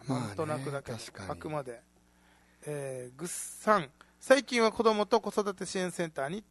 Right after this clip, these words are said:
Speaker 2: ています。
Speaker 1: うん。
Speaker 2: えー、ママ友もできました。友達さん、
Speaker 1: うん。
Speaker 2: これは浮気ですか？これ浮気じゃないですね。
Speaker 1: これは浮気じゃないです。
Speaker 2: あの、最近よくこういうとこ行くんですよ、僕も。
Speaker 1: うん。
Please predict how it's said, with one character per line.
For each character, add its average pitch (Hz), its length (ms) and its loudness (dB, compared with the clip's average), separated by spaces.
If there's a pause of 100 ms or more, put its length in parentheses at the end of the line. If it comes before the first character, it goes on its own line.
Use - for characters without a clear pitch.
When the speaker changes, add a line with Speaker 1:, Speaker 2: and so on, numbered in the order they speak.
(140)
Speaker 2:
て 143 100 -6
い 127 120 -10
ま 147 260 -2
す。 - 240 -4
Speaker 1:
う 127 40 6
ん。 107 220 2 (140)
Speaker 2:
え 170 240 4
ー、 - 20 -2
マ 156 120 0
マ 160 120 0
友 151 260 -2
も 220 80 -2
で 285 120 0
き - 100 -6
ま 202 140 0
し - 60 -8
た。 165 100 -2
友 156 160 -4
達 123 140 0
さ 117 60 0
ん、 - 40 -2
Speaker 1:
う - 20 -6
ん。 - 20 -16
Speaker 2:
こ 147 120 -6
れ 214 80 4
は 214 120 6
浮 185 40 0
気 160 100 -10
で 156 80 -6
す - 100 -10
か？ 123 200 -8 (380)
こ 277 120 10
れ 233 60 12
浮 220 120 10
気 202 120 -2
じ 190 80 4
ゃ - 20 6
な 175 60 4
い 170 40 0
で 151 80 -6
す - 100 -10
ね。 117 160 -12 (340)
Speaker 1:
こ 175 120 4
れ 170 80 8
は 139 60 8
浮 120 120 2
気 104 80 -10
じ 107 80 -4
ゃ 107 40 -8
な - 0 -
い - 20 -8
で - 20 2
す。 - 20 2
Speaker 2:
あ 185 40 2
の、 180 60 0
最 285 220 4
近 175 380 -2
よ 190 140 2
く 185 220 -6 (100)
こ 202 180 2
う 190 60 6
い 185 160 8
う 175 60 2
と - 220 -2
こ 147 120 -4
行 143 80 -12
く 175 100 -6
ん 156 40 -6
で 143 80 -8
す - 60 -14
よ、 127 80 -8
僕 123 220 -14
も。 120 140 -10
Speaker 1:
う 139 40 2
ん。 101 220 -2